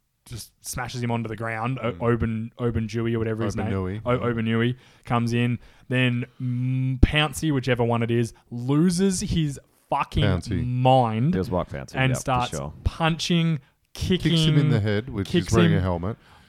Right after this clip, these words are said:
Speaker 1: Um,
Speaker 2: And
Speaker 1: David
Speaker 2: then
Speaker 1: DeCastro kind of grabs Garrett and puts him on the ground and just, he's not really fighting him. He's just pinning him. Like, I imagine he's saying, "What are you doing?
Speaker 2: Calm
Speaker 1: Like,
Speaker 2: down, you fucking
Speaker 1: you're
Speaker 2: idiot."
Speaker 1: a nutcase. What the fuck are you doing? Whereas if, I reckon if
Speaker 3: Have you got the
Speaker 1: Pouncey had
Speaker 3: video
Speaker 1: gone
Speaker 3: to stream on the
Speaker 1: No, I
Speaker 3: stream?
Speaker 1: don't. I,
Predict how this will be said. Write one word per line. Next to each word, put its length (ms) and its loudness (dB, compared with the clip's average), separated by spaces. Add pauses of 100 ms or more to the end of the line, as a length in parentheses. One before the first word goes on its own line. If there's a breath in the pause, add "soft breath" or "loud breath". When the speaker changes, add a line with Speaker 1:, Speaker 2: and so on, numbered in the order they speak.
(140 soft breath)
Speaker 1:
Um, 300 -2
Speaker 2:
And 60 -4
Speaker 1:
David 300 6
Speaker 2:
then 100 4
Speaker 1:
DeCastro 380 2
kind 220 2
of 80 -2
grabs 280 4
Garrett 280 2
and 240 -8
puts 200 4
him 120 0
on 80 2
the 80 -2
ground 260 0
and 80 -4
just, 180 -6 (140)
he's 160 -4
not 100 0
really 140 2
fighting 460 2
him. 80 -2
He's 100 -4
just 180 -8
pinning 360 0
him. 200 -4
Like, 220 -6
I 160 0
imagine 340 0
he's 140 -2
saying, 460 -4
"What 260 -2
are 60 -2
you 180 -4
doing? 420 -6
Speaker 2:
Calm 180 -6
Speaker 1:
Like, 120 -4
Speaker 2:
down, 280 -2
you 100 -6
fucking 260 -8
Speaker 1:
you're 320 4
Speaker 2:
idiot." 80 2
Speaker 1:
a 20 -2
nutcase. 760 -6
What 160 -6
the 80 -14
fuck 260 -8
are 20 -4
you 80 -2
doing? 300 0
Whereas 300 -2
if, 180 -8
I 60 -4
reckon 180 0
if 160 -8
Speaker 3:
Have 120 0
you 40 2
got 100 4
the 60 8
Speaker 1:
Pouncey 80 4
had 80 8
Speaker 3:
video 160 6
Speaker 1:
gone 140 6
Speaker 3:
to 100 2
stream 400 -2
on 120 -6
the 40 0
Speaker 1:
No, 180 6
I 100 6
Speaker 3:
stream? 100 2
Speaker 1:
don't. 320 4
I, 140 -2